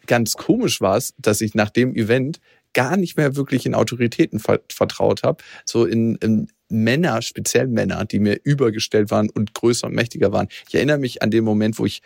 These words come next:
bei mir in der Straße, es war so eine Spielstraße, mit dem Fahrrad lang gefahren bin und ich bin freihändig gefahren, da war ich vielleicht acht Jahre, also ein Jahr nachdem mir das passiert ist oder zwei. Und nur die Polizei, die auf meine Höhe fährt, hat mich sofort zum Weinen gebracht, weil ich dachte, okay, jetzt passiert was Schreckliches in mir.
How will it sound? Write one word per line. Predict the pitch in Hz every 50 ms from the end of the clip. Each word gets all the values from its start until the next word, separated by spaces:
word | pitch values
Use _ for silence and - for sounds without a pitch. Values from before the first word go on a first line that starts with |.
| - - - _
bei | - 107
mir | 110 113 113
in | 107
der | 104 98
Straße, | - - - 104 101 113 - - 101
es | -
war | 101 104
so | 101 101
eine | 95 98
Spielstraße, | - - - 131 123 - - - 107 104 98 101 - - 123 120 123 - - _
mit | - 113
dem | - -
Fahrrad | - 127 120 110 104 95
lang | 92 90 90
gefahren | - 95 - 92 87 87 87
bin | - - -
und | 80 90
ich | -
bin | - 98 92
freihändig | - - - 101 113 117 113 110 104 95 -
gefahren, | - - 87 - 90 90 87
da | 87 87
war | 92 90 95
ich | - -
vielleicht | - 90 92 98 - -
acht | 101 98 - -
Jahre, | 95 92 87 85 -
also | - - 98 104 98 95 - - - _ -
ein | 101
Jahr | 107 113 113 113
nachdem | 107 107 - - 101 104
mir | 101 98
das | 101 - -
passiert | - 92 - - 107 95
ist | - - 92
oder | 87 82 - -
zwei. | - - - - - - - - - - _
Und | _ 127 139
nur | 139 175 208
die | 185 131
Polizei, | - - - 131 120 113 - - 135 131 135 135
die | 135 -
auf | 127 -
meine | - 104 101 101 101 95 -
Höhe | 160 170 139 110
fährt, | 101 - 95 98 104 - _ _ _
hat | - - -
mich | 117 104 -
sofort | 117 107 - - 123 113 -
zum | - 107 101
Weinen | 98 98 104 107 101
gebracht, | 92 85 - - 98 - - - - - - _ _ _
weil | - 95 95
ich | 98 -
dachte, | 107 101 - - 110
okay, | 98 - - -
jetzt | 98 - -
passiert | - 107 - - 120 104 110
was | 98 95 -
Schreckliches | - - 95 - - - - - - -
in | - 92
mir. | 90 - - -